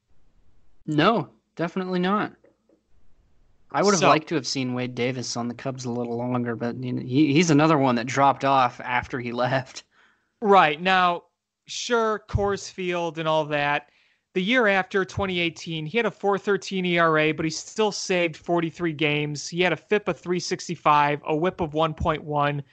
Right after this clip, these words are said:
Speaker 2: strikeouts per nine of ten point seven. The walks actually went down. So, yeah, that would have been nice to have in twenty eighteen. They went with Brandon Morrow instead. Last year, though, eight sixty-five E R A, five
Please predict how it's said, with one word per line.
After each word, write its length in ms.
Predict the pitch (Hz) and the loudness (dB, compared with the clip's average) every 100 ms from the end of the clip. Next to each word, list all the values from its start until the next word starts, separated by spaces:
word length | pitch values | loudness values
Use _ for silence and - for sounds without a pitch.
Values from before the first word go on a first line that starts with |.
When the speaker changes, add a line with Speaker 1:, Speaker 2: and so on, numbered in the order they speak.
| _ _ _ _ _ _ - | _ _ _ _ _ _ -8
Speaker 2:
strikeouts 600 | - 247 233 220 202 - | 2 4 6 4 2 -2
per 120 | 208 | -2
nine 380 | 180 170 175 165 | 2 4 2 0
of 160 | 151 131 - - | -4 -6 -18 -10
ten 240 | 180 190 | -4 -4
point 260 | 160 180 165 | -4 -6 -8
seven. 520 | - 165 151 147 143 - _ _ _ - | -2 0 2 -2 -6 -14 _ _ _ -4
The 80 | 170 | 2
walks 340 | 185 208 - | 4 2 2
actually 320 | 208 196 - | -2 -2 -4
went 260 | 180 175 156 | -4 -4 -2
down. 400 | 160 151 156 156 | 0 2 0 -4
So, 160 | - | -8
yeah, 360 | 208 233 294 170 | -8 -2 0 0
that 460 | 143 - 175 214 254 | -2 -8 -6 -4 -2
would 80 | |
have 60 | 247 | -2
been 120 | 226 | -2
nice 240 | 214 226 - | -2 -4 -4
to 80 | |
have 180 | 208 214 | -4 -4
in 60 | 175 | -4
twenty 340 | - 208 196 | -6 -4 -2
eighteen. 560 | 180 160 - 220 151 139 _ _ _ | -2 -2 -2 -2 -2 -6 _ _ _
They 100 | 180 | 0
went 200 | 180 214 | 2 0
with 120 | 180 | -2
Brandon 280 | 170 202 180 | 0 0 2
Morrow 280 | 165 190 180 | 2 4 2
instead. 600 | 147 - 196 190 143 127 _ _ _ _ _ - | 0 -4 0 2 2 -2 _ _ _ _ _ -4
Last 440 | 165 262 233 - | 2 2 2 -2
year, 180 | 185 160 | 0 0
though, 420 | 147 139 139 135 - - _ _ | 2 2 0 -2 -8 -20 _ _
eight 180 | - 208 | -6 -4
sixty-five 840 | - 233 - 208 - 180 165 165 156 | -4 -6 -6 -12 2 4 4 2 0
E 120 | 160 | 0
R 240 | 151 143 | 2 2
A, 280 | 139 139 139 | -2 -2 -4
five 460 | 139 - 175 170 | -6 -2 0 0